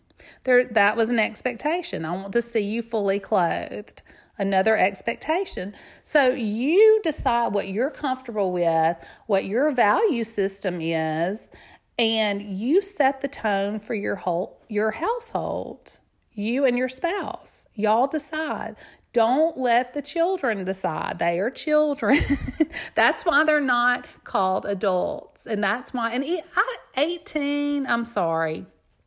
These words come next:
We've already covered this. <laughs> Your, the frontal lobe is not developed until at least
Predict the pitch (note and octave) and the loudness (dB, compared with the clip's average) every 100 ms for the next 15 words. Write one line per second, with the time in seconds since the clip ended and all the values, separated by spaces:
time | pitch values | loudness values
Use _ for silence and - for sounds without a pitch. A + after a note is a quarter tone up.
0 | _ _ - G3 A#3 G#3+ A3 A3+ A#3 G#3 | _ _ -8 -2 2 4 2 0 0 -2
1 | F#3 F3 F#3 C4+ - - - - F4 - | -2 -4 0 2 0 -8 -20 -4 -2 0
2 | - - - F4 - B3 C#4 E4 G4+ F4+ | -2 -6 -6 -4 -2 -2 2 4 4 2
3 | - - - B3 B3+ C4 A#3+ D4 E4 D#4+ | -4 -6 0 0 2 0 2 4 4 4
4 | C4 A3 A3 A3 G#3+ G3+ G3+ G3 F#3+ G#3+ | 4 4 4 4 2 0 0 0 0 0
5 | G#3 G3+ E3+ E3+ D#3+ G#3+ G3+ - G#3+ F#3+ | 0 0 2 2 0 -2 -4 -2 0 0
6 | - G#3 G3+ G#3 G#3 G#3 A#3+ - | -2 -2 0 2 2 0 -4 -8